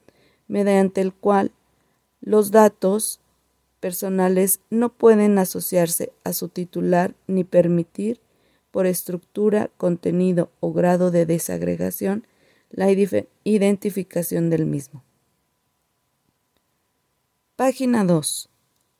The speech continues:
Fundamento número uno. Fundamento jurídico que nos faculta para recabar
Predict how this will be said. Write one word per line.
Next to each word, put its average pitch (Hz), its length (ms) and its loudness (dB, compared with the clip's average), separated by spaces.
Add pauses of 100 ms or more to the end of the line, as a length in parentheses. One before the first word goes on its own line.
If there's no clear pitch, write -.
(2000)
Fundamento 233 800 2
número 220 420 6
uno. 165 400 2 (1080)
Fundamento 220 640 2
jurídico 196 640 2
que 196 140 -2
nos 175 220 -2
faculta 180 580 -6
para 180 320 0
recabar 180 580 0